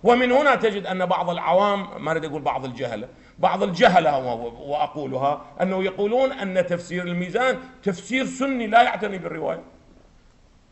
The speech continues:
ها سبب شنو؟ سببه أنه ما استطاعوا أن يطبقوا ذاك البعد التفسيري مع البعد ماذا؟ مع البعد الاستظهار القرآني مع الاستظهار الروائي. على أي لحظة أرجع إلى محل، محل كلامي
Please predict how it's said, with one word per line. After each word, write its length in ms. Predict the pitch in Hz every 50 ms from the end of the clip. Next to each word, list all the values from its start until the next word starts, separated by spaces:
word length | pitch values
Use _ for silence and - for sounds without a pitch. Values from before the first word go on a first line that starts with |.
| _ - _ _ _ _ _ _ _ -
ها 80 | 160
سبب 380 | 170 - 254 262 262 269 262 254
شنو؟ 320 | 190 185 285 285 262 233 - - - - -
سببه 640 | - - 185 190 233 254 262 277 240 269 285 262 254
أنه 320 | 240 233 220 196 180 202
ما 180 | 202 196 233 302
استطاعوا 840 | 285 - - - 262 233 202 220 208 185 - 190 190 170 180 190
أن 140 | 202 196 190
يطبقوا 680 | 180 175 175 190 196 180 160 151 175 175 156 156 143
ذاك 260 | 143 170 202 190 - 175
البعد 440 | 156 156 151 160 220 - - 160
التفسيري 680 | 175 175 175 - 165 147 - - 185 220 220 220 226 214
مع 180 | 202 165 160
البعد 360 | 180 175 170 214 - 214 196
ماذا؟ 420 | 202 220 214 208 202 196 165 - - - - - - -
مع 200 | - 175 143 170
البعد 340 | 180 170 170 226 - 190 170
الاستظهار 720 | 165 170 170 170 151 - 175 175 - 151 175 196 190 185
القرآني 540 | 170 - - 151 160 165 196 220 226 226 220
مع 140 | 208 180 170
الاستظهار 720 | 180 165 160 - - 180 170 156 185 208 226 226 226 220 - - - -
الروائي. 300 | 101 123 123 101 92 - - - - _ _ -
على 140 | 233 254 208
أي 100 | 165 135
لحظة 240 | - - 107 101 - - - - -
أرجع 300 | 262 269 220 214 - -
إلى 140 | 190 185 165
محل، 300 | 147 143 - 135 131 127 131
محل 240 | 139 139 - 156 143
كلامي 460 | - 151 143 160 175 185 185 185 160